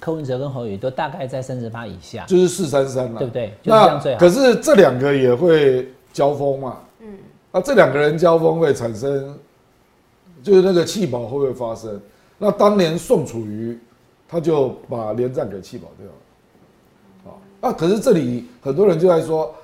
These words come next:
Speaker 2: 柯文哲有没有办法复制宋楚瑜啊？那这，因为宋楚瑜基本上是从国民党出来，那他有相当多的县市长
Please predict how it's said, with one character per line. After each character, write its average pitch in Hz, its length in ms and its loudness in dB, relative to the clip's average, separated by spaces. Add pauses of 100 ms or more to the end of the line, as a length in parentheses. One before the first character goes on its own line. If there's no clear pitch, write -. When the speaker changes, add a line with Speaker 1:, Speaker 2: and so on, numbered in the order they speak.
(120)
Speaker 2:
柯 208 140 0
文 175 100 4
哲 151 120 -2
有 139 80 2
没 127 60 -4
有 139 60 -2
办 127 140 -6
法 120 100 -8
复 143 240 -14
制 131 160 -12
宋 107 220 -14
楚 92 160 -20
瑜 - 420 -20
啊？ 90 40 -20 (420)
那 175 140 -6
这， 170 400 2 (320)
因 262 100 -4
为 269 80 2
宋 262 200 0
楚 123 140 -2
瑜 123 120 0
基 185 140 -4
本 131 180 -2
上 151 180 -4
是 139 160 -10
从 117 160 -6
国 123 140 -6
民 135 120 -6
党 104 160 -12
出 117 240 -16
来， 110 60 -16 (760)
那 190 100 -4
他 208 220 -4
有 143 180 2
相 170 300 -6
当 160 200 -6
多 139 240 -6
的 123 180 -4
县 151 240 -6
市 120 220 -12
长 104 160 -16